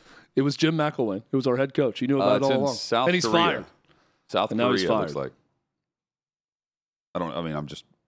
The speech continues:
Speaker 2: I hope Google's correct here.
Speaker 1: I th-, you know, I've always said the closer you can get to North Korea for an Olympic
Speaker 2: There you go.
Speaker 1: Games, <laughs> that's
Speaker 2: Exactly.
Speaker 1: the better. Let's,
Speaker 2: Exactly.
Speaker 1: let's butt
Speaker 2: Chad,
Speaker 1: up right up against that forty-eighth parallel.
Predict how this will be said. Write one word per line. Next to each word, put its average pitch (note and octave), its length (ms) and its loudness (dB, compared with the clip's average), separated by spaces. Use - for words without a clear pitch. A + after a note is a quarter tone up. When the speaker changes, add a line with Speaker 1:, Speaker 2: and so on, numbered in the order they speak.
Speaker 2:
I C#2+ 80 -10
hope F2 300 -6
Google's C2 300 -10
correct C#2 360 -8
here. C#3+ 80 -2
Speaker 1:
I - 20 0
th-, E3 100 -2
you D#3 80 2
know, D#3 140 2
I've E3 80 -2
always D#3+ 220 -2
said C3 240 -2
the A2 80 -8
closer C3+ 320 -2
you - 20 -6
can C3 80 -4
get A#2+ 140 -4
to A#2+ 60 -2
North A2+ 240 -4
Korea G#2+ 340 -2
for G#2+ 140 -6
an G2 40 -2
Olympic G2+ 320 -6
Speaker 2:
There D#2 100 -2
you D2+ 60 -4
go. D#2+ 120 0
Speaker 1:
Games, - 140 -10
<laughs> - 20 -20
that's D#2+ 120 0
Speaker 2:
Exactly. F2+ 380 -2
Speaker 1:
the A#2+ 40 -8
better. A#2+ 280 -2
Let's, F2 100 -2
Speaker 2:
Exactly. E2 420 -2
Speaker 1:
let's - 160 0
butt G3+ 260 2
Speaker 2:
Chad, E3 200 6
Speaker 1:
up E3+ 40 4
right F#3 200 2
up E3+ 140 -2
against D#3 280 0
that C#3+ 160 0
forty-eighth C#3 400 0
parallel. A2+ 540 0